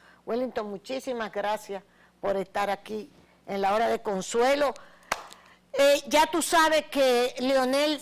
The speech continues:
había decretado ser la oposición a su propio partido desde el dos mil dieciséis. O sea que a mí sí no me ha sorprendido todo esto que está sucediendo, tan lastimoso en el P L D,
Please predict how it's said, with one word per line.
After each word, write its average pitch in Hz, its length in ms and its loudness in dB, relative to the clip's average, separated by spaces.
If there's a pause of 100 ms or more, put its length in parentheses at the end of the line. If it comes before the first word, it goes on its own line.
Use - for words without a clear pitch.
(280)
había 254 520 2
decretado 233 920 0
ser 247 320 -2
la 240 200 0
oposición 226 920 -4
a 226 100 -2
su 202 180 -10
propio 226 320 -4
partido 226 540 -2 (240)
desde 262 460 0
el 233 180 -4
dos 220 300 -4
mil 240 320 -4
dieciséis. 233 1000 -2 (720)
O 196 80 -8
sea 226 160 0
que 226 100 -4
a 202 80 0
mí 214 160 -4
sí 226 160 -12
no 226 140 -4
me 220 120 -4
ha 208 60 -6
sorprendido 190 680 -4
todo 190 260 -6
esto 190 220 -8
que - 80 -12
está 180 220 -8
sucediendo, 185 760 -8 (640)
tan 208 340 0 (100)
lastimoso 208 960 -4
en 185 60 -6
el 185 120 -8
P 220 140 -8
L 220 180 -4
D, 180 120 -8